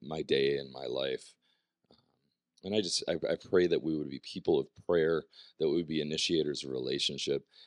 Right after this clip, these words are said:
and that the world would see us as, uh, a-, as people of the truth that handle your scripture with integrity, but also of people of great compassion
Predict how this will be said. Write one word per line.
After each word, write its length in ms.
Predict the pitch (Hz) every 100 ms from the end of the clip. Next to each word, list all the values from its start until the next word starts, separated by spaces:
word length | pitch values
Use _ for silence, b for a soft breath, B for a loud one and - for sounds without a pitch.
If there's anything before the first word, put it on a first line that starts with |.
| B
and 120 | -
that 120 | 90 85
the 60 |
world 380 | 80 80 90 78
would 140 | 71
see 260 | - - 85
us 340 | 71 - - - _
as, 280 | 80 76 69
uh, 280 | 73 65 57 - _ _ _ _ _ _ _ _ _ _ _ _ -
a-, 220 | 92 -
as 140 | 85
people 500 | - - 107 - 90
of 120 | - -
the 80 |
truth 540 | - - - 113 101 -
that 140 | 82
handle 440 | - 85 87 82 80
your 220 | 71 80
scripture 920 | - - - 87 95 - - 92 80 -
with 260 | 78 -
integrity, 720 | 71 - 85 85 92 95 95 _ B B
but 100 | 73
also 360 | 73 80 - 69
of 80 | 69 _ _ _
people 380 | - 95 101 85
of 180 | 73 71
great 420 | - 73 78 80
compassion 720 | - 71 - 62 62 - -